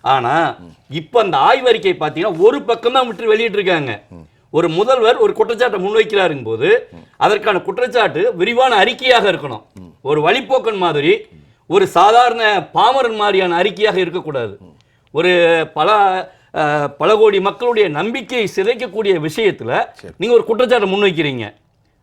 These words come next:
Speaker 1: ஜெகன்மோகன் ரெட்டி ஆட்சி காலத்துல, அ, லட்டுல கலப்படம் இருந்ததுன்னு. ஆனா நீங்க ஆய்வுக்கு உட்படுத்தப்பட்ட அந்த நெய்,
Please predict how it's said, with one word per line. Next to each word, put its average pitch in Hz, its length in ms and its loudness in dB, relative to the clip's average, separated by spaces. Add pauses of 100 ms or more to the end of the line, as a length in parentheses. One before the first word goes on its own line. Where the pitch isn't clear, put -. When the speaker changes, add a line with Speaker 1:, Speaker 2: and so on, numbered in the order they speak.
Speaker 1:
ஜெகன்மோகன் 208 500 0
ரெட்டி 175 260 -4
ஆட்சி 196 280 0
காலத்துல, 185 320 -4
அ, - 600 -2 (320)
லட்டுல 214 680 0
கலப்படம் 208 380 0
இருந்ததுன்னு. 190 600 0 (440)
ஆனா 180 360 4
நீங்க 214 240 0
ஆய்வுக்கு 240 400 2
உட்படுத்தப்பட்ட 180 500 -4
அந்த 151 140 -4
நெய், 160 460 -4